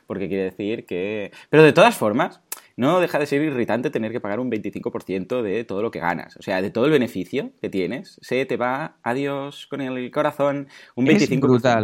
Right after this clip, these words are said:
Speaker 2: brutal, es
Speaker 1: Es
Speaker 2: brutal.
Speaker 1: brutal.
Speaker 2: Y aparte yo siempre digo lo mismo, yo estaría encantado de pagar impuestos
Speaker 1: Mm.
Speaker 2: si,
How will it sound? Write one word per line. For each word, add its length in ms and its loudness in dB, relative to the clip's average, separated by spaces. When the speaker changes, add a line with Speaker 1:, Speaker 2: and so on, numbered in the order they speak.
Speaker 2:
brutal, 80 -14
es 80 -8
Speaker 1:
Es 80 -4
Speaker 2:
brutal. 120 0
Speaker 1:
brutal. 120 2
Speaker 2:
Y 40 4
aparte 320 0
yo 160 0
siempre 280 0
digo 140 2
lo 80 2
mismo, 320 0
yo 140 0
estaría 240 4
encantado 720 4
de 100 2
pagar 280 0
impuestos 800 -2
Speaker 1:
Mm. 280 -10
Speaker 2:
si, 1000 0